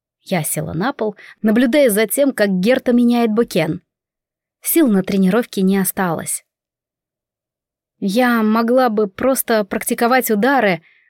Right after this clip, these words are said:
бормотала я под нос. «Ладно, продолжим». Герта хлопнула в ладони.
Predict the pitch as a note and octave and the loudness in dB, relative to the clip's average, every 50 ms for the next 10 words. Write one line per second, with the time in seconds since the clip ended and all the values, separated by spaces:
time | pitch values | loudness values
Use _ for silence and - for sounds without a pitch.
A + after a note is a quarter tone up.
0 | _ _ _ _ _ _ - F#3 F#3+ G3+ G#3 G3+ G3 G#3 F#3+ F#3 F#3+ F#3+ F#3 G3 | _ _ _ _ _ _ -4 -2 0 2 0 0 0 0 0 0 2 2 0 0
1 | F#3+ - A3 G3 D#3+ E3 D#3+ - - - - _ _ _ _ _ _ _ _ _ | -2 0 -2 -2 -2 -2 -4 -6 -6 -8 -8 _ _ _ _ _ _ _ _ _
2 | _ _ _ _ - - F#4 F#4 D#4+ A#3 G3 G3 G#3 G3 E3+ - - - D#4+ E4 | _ _ _ _ 0 2 2 4 4 2 2 2 2 0 -2 -2 -2 0 2 4
3 | D4+ B3 A#3 G#3 F#3 F3 F#3+ G3 F3 D#3+ - _ _ _ _ _ _ _ _ - | 4 4 4 4 4 2 0 0 0 -2 -6 _ _ _ _ _ _ _ _ -8
4 | F#3 F3 D#3+ F3+ E3 D#3+ - D#3+ - - F#3+ G#3 G3+ - A3+ G#3+ G#3+ A3 A3 A#3+ | -4 -2 -2 -2 -2 -2 -6 -8 -6 -4 -4 -4 -4 -2 -2 -2 0 0 2 2
5 | A#3+ A3+ F#3+ F3 E3 E3 E3+ F#3+ - | 2 2 2 0 0 -2 -4 -8 -12